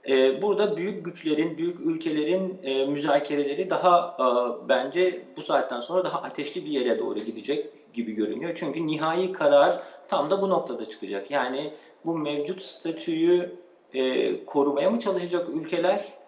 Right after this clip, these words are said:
yoksa, e, herkes bir adım geri mi atacak? Kim kazançlı çıkacak, kim, e, kaybetmiş olacak?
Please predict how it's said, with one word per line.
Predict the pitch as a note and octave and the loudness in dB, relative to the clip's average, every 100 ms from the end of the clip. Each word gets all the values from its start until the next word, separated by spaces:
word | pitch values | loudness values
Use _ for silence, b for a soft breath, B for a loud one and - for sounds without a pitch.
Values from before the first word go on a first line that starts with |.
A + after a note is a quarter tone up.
| - _ _ _ | -20 _ _ _
yoksa, | B2 C#3 G3 - - E3 - - - - - _ | -2 2 2 2 -2 0 0 -2 -16 -20 -20 _
e, | B2 | 0
herkes | C3+ F#3 F#3+ F#3+ F#3 D#3 | 2 4 4 4 0 2
bir | F#3+ | 2
adım | D#3+ F3+ F#3 - - - - | 2 0 -4 -6 -18 -20 -2
geri | C3 D3 | 0 2
mi | E3 | 2
atacak? | B2+ A2 - G2 - - | 2 0 -4 -8 -10 -8
Kim | F#3+ F#3+ | -6 -2
kazançlı | - - C#3+ - C#3+ | 0 2 2 -2 -8
çıkacak, | - - G3 G3+ | -10 -6 -6 -6
kim, | - F#3+ F3+ - - | -4 -2 -2 -6 -6
e, | A#2 A#2 A2+ G2+ - - | 0 2 2 0 -2 -2
kaybetmiş | C3+ A#2+ A2 - A2 A2+ | 0 0 0 -6 -8 -6
olacak? | G#2 G#2+ F#3+ G3 | -4 2 2 2